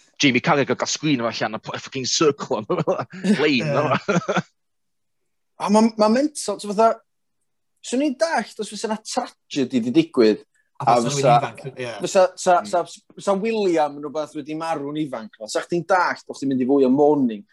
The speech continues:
Speaker 3: Ond oedd hwn yn ddyn oedd yn ninety-nine, ia. Dwi,
Speaker 2: Ie.
Speaker 3: so,
Speaker 1: Bywyd
Speaker 3: dwi, dwi,
Speaker 1: hawdd, cunt.
Speaker 3: ie,
Speaker 2: Ie.
Speaker 3: dwi'm yn rhoi, dwi'm yn royalist o bell, so, fatha, dwi'n, dwi'n, dwi'n, dwi'n meddwl, dwi'n coelio mewn Polish o'r Royal Family.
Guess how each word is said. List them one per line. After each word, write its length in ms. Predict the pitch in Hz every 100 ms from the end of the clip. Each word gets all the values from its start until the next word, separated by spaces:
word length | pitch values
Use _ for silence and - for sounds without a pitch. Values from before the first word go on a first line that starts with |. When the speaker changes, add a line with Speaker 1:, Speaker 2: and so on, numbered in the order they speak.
| _ _ -
Speaker 3:
Ond 120 | 247 285
oedd 120 | 285
hwn 220 | 339 247
yn 80 | 139
ddyn 320 | 147 165 131
oedd 140 | 101 101
yn 60 | 113
ninety-nine, 1000 | 135 131 - - 110 123 131 117 107 98
ia. 120 | 104 _ _ _ -
Dwi, 160 | 208
Speaker 2:
Ie. 200 | 151 -
Speaker 3:
so, 140 | - 208
Speaker 1:
Bywyd 240 | 127 113
Speaker 3:
dwi, 100 | 220
dwi, 0 |
Speaker 1:
hawdd, 400 | 165 117 123 123 -
cunt. 240 | 156 151 - - _ - -
Speaker 3:
ie, 80 | 196
Speaker 2:
Ie. 120 | 139
Speaker 3:
dwi'm 220 | 285 262
yn 80 | 196
rhoi, 140 | 208 -
dwi'm 160 | 262 233
yn 60 |
royalist 500 | 175 151 127 110 -
o 60 | 120
bell, 240 | 139 127 -
so, 260 | - 135 127 110 _ _ _ -
fatha, 220 | 123 127
dwi'n, 200 | 135 170 135 -
dwi'n, 240 | 165 143 113 -
dwi'n, 240 | 139 120 107 -
dwi'n 160 | 147 117
meddwl, 300 | 101 95 98 _ _ _ _ -
dwi'n 240 | 123 143 127
coelio 360 | - 117 101 101
mewn 220 | 101 101 - -
Polish 360 | 117 104 -
o'r 120 | 101 98
Royal 220 | 110 104
Family. 360 | 120 120 104